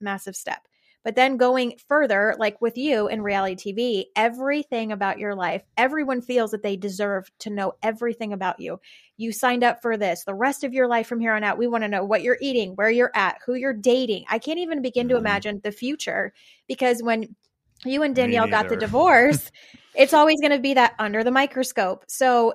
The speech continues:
Speaker 1: knowing what you know now, would you have, would you sign up again if somebody asked you, knowing kind of the scenario that put you into this mental health stage, was it worth it? And was it something that you would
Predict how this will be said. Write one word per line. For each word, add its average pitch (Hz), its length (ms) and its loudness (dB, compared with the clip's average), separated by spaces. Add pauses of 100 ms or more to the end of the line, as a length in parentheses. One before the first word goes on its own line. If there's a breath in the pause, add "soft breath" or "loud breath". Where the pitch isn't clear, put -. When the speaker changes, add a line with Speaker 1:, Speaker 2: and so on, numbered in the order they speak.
(140)
Speaker 1:
knowing 285 440 0
what 294 200 2
you 247 160 -2
know 220 240 0
now, 202 560 -4 (380)
would 233 180 -2
you 277 160 -4
have, 302 340 0 (160)
would 226 160 -4
you 269 140 -8
sign 277 240 -6
up 262 140 -4
again 208 360 -4 (260)
if 233 160 0
somebody 233 460 -2
asked 202 320 -2
you, 214 320 0 (280)
knowing 285 460 2
kind 254 280 0
of 226 140 -2
the 226 120 -2
scenario 214 540 -2
that 202 220 -6
put - 260 -8
you 226 120 -4
into 208 160 -6
this 202 180 -8
mental 202 580 -6
health 285 260 -2
stage, 247 460 0 (500)
was 220 140 -4
it 214 120 0
worth 262 260 -2
it? 359 240 0 (120)
And 226 160 -6
was 233 160 0
it 220 100 -2
something 254 360 -2
that 233 100 -4
you 220 180 -6
would 208 280 0